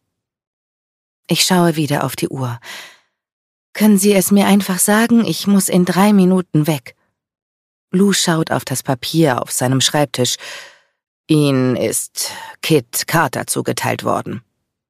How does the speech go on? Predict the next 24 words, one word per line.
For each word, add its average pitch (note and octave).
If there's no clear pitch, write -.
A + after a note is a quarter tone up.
„Wer?“ G#3
Lou F#3+
blinzelt, F#3
während D3+
er C#3+
versucht, D#3
den D#3
Rest D#3+
des C3
Textes -
vor D3
sich C#3+
zu -
lesen. D3
„Anscheinend A#2+
ist C3
er B2
ein A2+
Spieler C3+
der G2
Chicago B2+
Devils.“ C3
„Ein F#3+
Eishockeyspieler?“ C4+